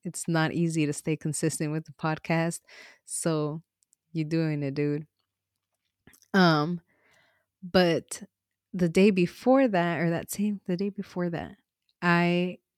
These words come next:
he was on my top played podcast. So I tagged him. I had, like, the Happiness Lab, Dramos, and, like, meditation. Then I had the Erica Cruz from Chingona Revolution,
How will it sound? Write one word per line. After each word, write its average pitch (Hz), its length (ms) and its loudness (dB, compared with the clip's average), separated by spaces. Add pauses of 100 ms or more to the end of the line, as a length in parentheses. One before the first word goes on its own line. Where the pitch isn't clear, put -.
(400)
he 226 240 2
was 226 180 2
on 170 140 2
my 170 200 0
top - 300 -6
played 151 260 -4
podcast. 147 440 -6
So 165 140 -4
I 165 120 -2
tagged 170 360 -2
him. 160 320 0
I 156 40 -4
had, 170 160 0
like, 160 160 0
the 156 80 -2
Happiness 175 520 -2
Lab, 165 360 0 (540)
Dramos, 160 840 0 (460)
and, 156 340 0
like, 151 160 -4
meditation. 156 800 0
Then 147 140 -2
I 143 40 -2
had 147 320 -4
the 151 140 2
Erica 160 340 0
Cruz 175 420 0
from 156 300 -4
Chingona 156 440 -2
Revolution, 156 760 -2